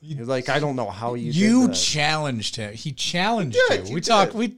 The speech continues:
Speaker 1: okay.
Speaker 2: Well, now we're just
Speaker 1: Um,
Speaker 2: pretending that that wasn't a thing. But you
Speaker 1: I
Speaker 2: know what? I did the challenge. It's over with.
Speaker 1: Hell yeah.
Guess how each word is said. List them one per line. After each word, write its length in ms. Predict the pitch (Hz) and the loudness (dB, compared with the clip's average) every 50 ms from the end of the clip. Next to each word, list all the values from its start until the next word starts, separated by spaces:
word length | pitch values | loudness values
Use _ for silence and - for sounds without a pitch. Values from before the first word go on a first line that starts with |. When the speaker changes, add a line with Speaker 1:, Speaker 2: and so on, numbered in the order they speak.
| - | -10
Speaker 1:
okay. 280 | 196 143 110 - - 190 | -12 -12 -12 -8 -6 -4
Speaker 2:
Well, 80 | 208 208 | 0 2
now 220 | 208 208 208 202 | 2 4 4 4
we're 100 | 196 196 | 2 0
just 360 | 170 180 190 185 - - - | 0 -2 -4 -4 -4 -4 -2
Speaker 1:
Um, 160 | 165 151 151 | 0 2 4
Speaker 2:
pretending 400 | 147 151 156 160 160 160 156 147 143 | 4 4 2 2 2 0 0 0 -2
that 160 | 135 120 107 | -4 -4 -2
that 200 | 131 135 131 120 | -2 -4 -2 -2
wasn't 300 | 139 139 127 120 120 117 | -4 -4 -4 -6 -8 -10
a 80 | 107 - | -10 -12
thing. 400 | - - 117 110 110 110 107 107 | -10 -10 -10 -8 -8 -10 -12 -12
But 340 | 113 113 113 110 - - | -10 -10 -10 -10 -10 -10
you 60 | 180 180 | -6 -4
Speaker 1:
I 40 | |
Speaker 2:
know 120 | 175 175 175 | -2 -2 -2
what? 240 | 175 175 170 165 160 | -2 -2 -2 -2 -2
I 60 | 156 | -4
did 220 | 156 165 165 160 147 | -4 -6 -6 -6 -8
the 60 | 143 | -10
challenge. 540 | - - - 165 151 151 147 147 147 135 127 | -12 -8 -4 -2 -2 -2 -2 -4 -4 -6 -8
It's 180 | 123 127 135 | -10 -8 -6
over 300 | 143 143 143 131 135 139 | -4 -4 -4 -4 -6 -6
with. 260 | 135 135 135 135 131 131 | -6 -4 -6 -4 -4 -2
Speaker 1:
Hell 200 | 131 123 117 110 | -2 -2 -2 -2
yeah. 300 | 104 98 90 85 85 | -4 -8 -10 -12 -16